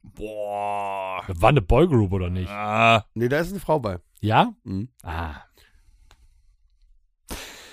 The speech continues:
Speaker 2: Da, da, da mach ich noch schnell hier, ähm,
Speaker 3: Die drei Tenöre. <laughs>
Speaker 2: mm, Boygroup, Boygroup. Wen gab's denn sonst noch hier?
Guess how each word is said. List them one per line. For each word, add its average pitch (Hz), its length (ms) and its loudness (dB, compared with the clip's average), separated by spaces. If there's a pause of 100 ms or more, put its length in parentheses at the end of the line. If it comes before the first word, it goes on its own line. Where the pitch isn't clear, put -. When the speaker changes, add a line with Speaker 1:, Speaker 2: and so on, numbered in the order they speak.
(760)
Speaker 2:
Da, 87 100 -8 (100)
da, 101 180 -8
da 104 320 -10
mach 131 200 4
ich 127 120 2
noch 127 120 2
schnell 120 420 2
hier, 110 340 2
ähm, 110 520 -4 (260)
Speaker 3:
Die 147 80 -2
drei 139 200 2
Tenöre. 165 580 4 (160)
<laughs> - 1600 6
Speaker 2:
mm, 113 260 -4 (140)
Boygroup, 117 520 0
Boygroup. 117 480 -2
Wen 101 140 0
gab's 117 300 -2
denn 104 180 0
sonst 131 380 -2
noch 101 160 -2
hier? 101 420 -2